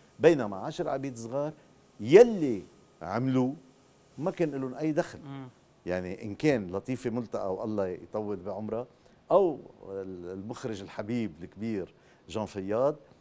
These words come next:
Speaker 1: هيدول جماعة يعني من اللي ما بيتكرروا وعملوا عمل رائع.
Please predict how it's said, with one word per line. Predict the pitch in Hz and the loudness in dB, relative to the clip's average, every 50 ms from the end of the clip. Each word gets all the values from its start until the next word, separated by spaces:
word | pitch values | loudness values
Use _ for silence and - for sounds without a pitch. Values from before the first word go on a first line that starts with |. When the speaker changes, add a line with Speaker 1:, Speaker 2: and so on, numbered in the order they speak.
| - - - - - - - | -20 -20 -20 -20 -20 -18 -8
Speaker 1:
هيدول | - 110 120 120 - 427 - 160 135 117 | -4 -2 2 4 4 4 4 2 0 -2
جماعة | 104 98 107 110 127 165 175 143 139 143 143 147 | -2 -2 -4 -2 -2 -2 -2 -2 -4 -4 -4 -4
يعني | 151 143 123 113 107 104 104 104 | -4 -4 -4 -6 -6 -6 -6 -4
من | 107 113 | -4 -4
اللي | 117 117 117 | -4 -4 -2
ما | 113 131 135 | -2 -2 -2
بيتكرروا | 127 131 123 - - 127 131 113 98 98 98 101 123 151 - - - - - - - - - - | -2 -4 -8 -4 0 2 2 2 2 0 -2 -2 -4 -6 -10 -16 -20 -20 -20 -20 -20 -20 -16 -10
وعملوا | 82 87 110 156 165 147 127 107 | -6 -4 -2 0 2 2 2 2
عمل | 120 135 131 123 120 113 - 107 | 0 0 0 -2 -2 -2 0 4
رائع. | 110 123 123 117 120 110 113 131 147 151 | 8 8 10 10 8 6 2 0 -2 -4